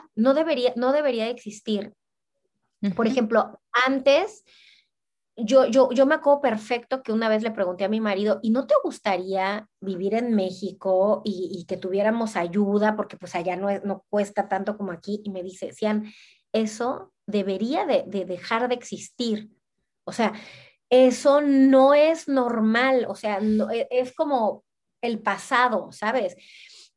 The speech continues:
Speaker 1: Y en ese momento yo no lo entendí y ahora lo entiendo. Y ahora lo veo de una manera diferente porque ahora vivo aquí.
Speaker 2: Explícanos,
Speaker 1: Y,
Speaker 2: por
Speaker 1: y
Speaker 2: favor, eso, para aquellas
Speaker 1: <laughs>
Speaker 2: personas que,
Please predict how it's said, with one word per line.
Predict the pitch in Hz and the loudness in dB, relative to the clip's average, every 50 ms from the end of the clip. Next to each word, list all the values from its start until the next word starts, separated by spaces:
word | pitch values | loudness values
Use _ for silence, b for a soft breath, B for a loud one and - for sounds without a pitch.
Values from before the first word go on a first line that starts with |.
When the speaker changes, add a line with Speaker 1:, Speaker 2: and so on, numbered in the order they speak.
| _ _ _ _ _ | _ _ _ _ _
Speaker 1:
Y | - 294 311 | -2 4 4
en | 311 311 330 | 4 4 4
ese | 370 359 359 359 | 0 0 0 0
momento | 381 339 320 285 285 285 269 302 | 2 2 2 2 2 2 0 -2
yo | 294 285 277 | 0 0 0
no | 277 285 285 | 0 -2 -2
lo | 285 269 | -2 -2
entendí | 254 233 214 233 226 226 226 214 254 254 262 285 330 415 539 571 - _ _ _ _ _ _ | -4 -2 -2 -2 -2 -2 -2 -2 -2 -2 -2 -2 -2 -2 -2 -4 -6 _ _ _ _ _ _
y | _ 269 269 | _ 2 4
ahora | 269 269 285 311 330 339 | 6 6 6 6 4 4
lo | 330 | 2
entiendo. | 320 302 285 285 311 311 311 311 302 262 196 160 - - _ _ _ _ _ _ | 0 0 -2 -6 -4 -6 -4 -4 -4 -4 -4 -4 -6 -10 _ _ _ _ _ _
Y | - 277 | 2 4
ahora | 269 254 262 269 294 330 | 6 6 6 6 6 6
lo | 339 330 294 | 6 4 6
veo | 262 262 262 262 269 294 311 | 6 6 4 6 4 4 4
de | - - - | 2 0 -2
una | 226 233 247 269 294 | -2 -2 -4 -6 -4
manera | 294 294 262 247 247 247 269 269 | -4 -4 -4 -4 -4 -4 -4 -4
diferente | 277 262 - 240 247 254 254 262 | -4 -6 -6 -4 -4 -4 -6 -8
porque | 254 254 - - | -10 -10 -4 0
ahora | 254 247 262 277 | 0 2 2 2
vivo | 277 277 269 262 269 | 0 0 0 2 0
aquí. | 269 262 262 - 269 269 277 262 262 B B B B B B | 0 0 -4 -8 -8 -8 -8 -10 -12 B B B B B B
Speaker 2:
Explícanos, | 226 220 - - _ 262 285 277 262 254 247 233 - | -8 -8 -8 -4 _ 0 4 4 4 4 4 2 2
Speaker 1:
Y, | 269 | 0
Speaker 2:
por | 220 214 | -2 0
Speaker 1:
y | |
Speaker 2:
favor, | - 226 214 202 202 196 | 2 2 4 4 4 2
eso, | 190 165 185 - - - 175 175 180 - _ _ _ | 2 -2 -2 -4 -8 -12 -12 -12 -14 -18 _ _ _
para | - 190 180 180 | 0 2 2 2
aquellas | 185 - 202 208 226 - | 2 0 -2 -2 0 2
Speaker 1:
<laughs> | |
Speaker 2:
personas | - 220 214 - 254 190 190 202 196 - | 0 0 2 0 -2 0 0 -4 -6 -8
que, | _ - 190 185 170 165 - - - 180 | _ -6 -4 -4 -4 -8 -10 -12 -16 -18